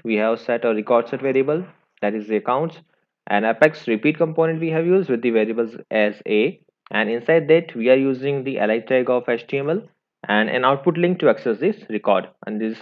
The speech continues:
output link we are showing the name of the account and the form of the output text. So this is done. Let's move to the challenge and see whether we have done it correct or not.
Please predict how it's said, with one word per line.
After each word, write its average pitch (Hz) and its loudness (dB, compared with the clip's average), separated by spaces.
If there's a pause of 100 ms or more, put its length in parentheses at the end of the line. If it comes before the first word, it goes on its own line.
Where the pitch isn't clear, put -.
output 139 -4
link 156 -4
we 117 -2
are 117 6
showing 143 2
the 143 -6 (140)
name 165 2
of 104 -6
the 170 -6
account - -8 (420)
and 107 -2
the 113 -2
form 104 -2
of 104 -4
the 220 -2 (160)
output 104 -2
text. - -4 (520)
So 113 -4
this 139 -2
is 190 0
done. 170 4 (480)
Let's 127 4
move 143 -2
to 147 -4
the 143 -6
challenge 143 2
and 110 -6
see 143 -2
whether 120 0
we 127 -4
have 127 -4
done 110 0
it 113 -10
correct 98 -4
or 104 -2
not. 147 -4